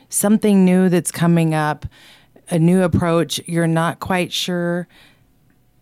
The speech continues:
Come in and see us, and we'll, we'll find ways to walk you through the process and help you, so that way your business sustains and you make money and it grows.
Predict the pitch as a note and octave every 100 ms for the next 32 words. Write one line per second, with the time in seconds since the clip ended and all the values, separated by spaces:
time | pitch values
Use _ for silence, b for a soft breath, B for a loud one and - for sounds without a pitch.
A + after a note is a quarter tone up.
0 | _ - - F#3+ F#3+ G3 E3+ F3 F#3 D#3+
1 | - C#3+ E3+ E3 E3 D#3 D3+ - _ _
2 | _ _ _ _ _ F#3+ G3+ B3+ D4 C4+
3 | A#3+ B3 - - G3 G3 G3 G#3 F#3+ G3+
4 | F#3 - F3+ F3+ F#3 E3+ E3 D3 D#3+ F3
5 | F3+ C#3+ D3 - - E3+ D#3 E3+ F3 E3+
6 | D#3 E3+ D#3+ D#3+ - - B B B -
7 | - E3+ - F3 F3 F3+ D3 D3 - -
8 | E3+ E3+ E3 E3 D3+ - - - _ -
9 | F#3 F3+ E3+ E3 E3+ F3+ F3+ D3+ C#3+ D3
10 | C#3+ _ - D#3+ E3 F3+ F3+ - C#3+ -
11 | -